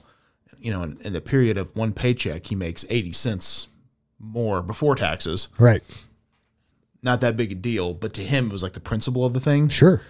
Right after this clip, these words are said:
Speaker 2: I get it.
Speaker 1: So I kinda feel like that's kinda what, where we're at now. Like, you get, you're basically signing all these former W W E stars
Speaker 2: Yep.
Speaker 1: for a lot more money than you signed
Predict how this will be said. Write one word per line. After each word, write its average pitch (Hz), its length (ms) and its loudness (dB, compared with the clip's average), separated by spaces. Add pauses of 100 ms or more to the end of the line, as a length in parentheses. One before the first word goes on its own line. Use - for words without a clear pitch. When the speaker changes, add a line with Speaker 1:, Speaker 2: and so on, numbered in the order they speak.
(300)
Speaker 2:
I 110 80 6
get 127 180 10
it. - 140 2 (560)
Speaker 1:
So - 220 6
I 165 120 4
kinda 233 260 6
feel 202 120 6
like 147 80 4
that's 147 180 2
kinda 147 200 4
what, 127 160 4
where 131 180 2
we're 107 140 2
at 117 180 2
now. 123 160 2
Like, 127 220 2
you 135 180 0
get, 135 220 -2
you're 135 80 0
basically 147 380 4
signing 135 340 -2
all 127 100 0
these 117 180 -2
former 127 260 -2
W 107 240 -4
W 98 180 -6
E 180 80 0
stars 98 580 -2 (240)
Speaker 2:
Yep. 113 220 4
Speaker 1:
for - 200 -4
a 101 40 0
lot 151 240 4
more 147 140 4
money 127 180 4
than 113 100 0
you 101 60 -4
signed 101 340 -4